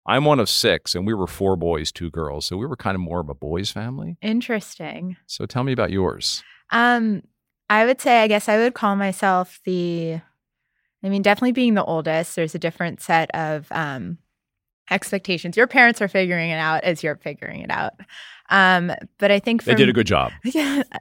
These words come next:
Speaker 2: Um, they'll like to hear that. Um, but I think I, I'm gonna pivot it in a really, you know, in an amazing way, which is that I felt like in many ways the trailblazer of my family because I had to set the tone and expectations,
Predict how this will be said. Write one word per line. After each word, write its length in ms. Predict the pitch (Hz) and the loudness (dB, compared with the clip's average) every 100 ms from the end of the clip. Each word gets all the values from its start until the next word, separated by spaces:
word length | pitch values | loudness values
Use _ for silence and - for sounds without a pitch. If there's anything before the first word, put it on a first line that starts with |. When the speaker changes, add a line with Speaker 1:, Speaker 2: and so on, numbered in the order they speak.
| - - - | -16 -18 -2
Speaker 2:
Um, 360 | - 214 180 - | 2 2 -2 -4
they'll 140 | 214 | -2
like 140 | 185 185 | -2 -6
to 100 | 156 | -6
hear 140 | 160 | -6
that. 280 | - 170 175 | -2 -4 -2
Um, 420 | - 196 190 185 190 | 2 4 4 0 -4
but 160 | - 214 | -2 0
I 120 | 208 | 0
think 440 | 208 226 220 220 - _ _ _ _ _ | -2 -4 -4 -8 -16 _ _ _ _ _
I, 180 | 220 220 | 0 2
I'm 100 | 233 | 2
gonna 160 | 233 254 | 0 0
pivot 240 | 254 240 | -2 0
it 140 | 240 220 | 0 0
in 100 | 214 | 0
a 100 | 208 | 2
really, 240 | 202 208 - _ | 2 2 -2 _
you 140 | - 196 | -2 2
know, 240 | 180 170 | 4 2
in 100 | - | 2
an 80 | 190 | 2
amazing 400 | 185 190 196 180 | 2 0 0 0
way, 220 | 180 170 | 2 2
which 160 | 170 180 | 0 -2
is 100 | 170 | 0
that 160 | 160 | 0
I 80 | 160 | 0
felt 220 | 170 160 | 0 0
like 320 | 143 156 - - | 0 -4 -8 -10
in 120 | 170 | -6
many 180 | 165 170 | -4 -2
ways 200 | 160 165 | -4 -4
the 60 | |
trailblazer 640 | 175 170 151 151 147 170 160 | -6 -4 -4 -6 -6 -4 -4
of 120 | 160 | -6
my 100 | 156 | -8
family 480 | - 147 139 165 202 | -8 -10 -8 -6 -4
because 760 | 196 175 170 165 165 156 - - - - | -4 -4 -2 0 0 -2 -8 -12 -20 -6
I 100 | - | 0
had 160 | 185 180 | 2 2
to 80 | 180 | 0
set 180 | 185 175 | -4 -4
the 60 | |
tone 540 | 175 185 165 156 165 190 | -4 -2 0 0 -2 -4
and 140 | 160 | 0
expectations, 1160 | 165 - 165 160 170 147 170 175 185 208 - | 0 0 -6 -6 -8 -8 -4 -2 -2 -2 -6